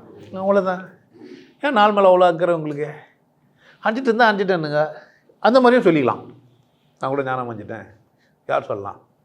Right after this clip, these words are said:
என்ன மரியாதை கிட்ட சொல்ல மாட்டிப்பேன். ஏன்? இந்த புக்கு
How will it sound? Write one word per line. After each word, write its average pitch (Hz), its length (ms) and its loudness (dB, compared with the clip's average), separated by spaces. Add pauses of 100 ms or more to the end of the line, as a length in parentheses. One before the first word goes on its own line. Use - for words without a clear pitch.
(1600)
என்ன 123 260 -10
மரியாதை 131 300 -2
கிட்ட 123 200 -6
சொல்ல 120 180 -6
மாட்டிப்பேன். 101 460 -12 (2500)
ஏன்? 185 460 -6 (520)
இந்த 185 260 0
புக்கு 185 300 0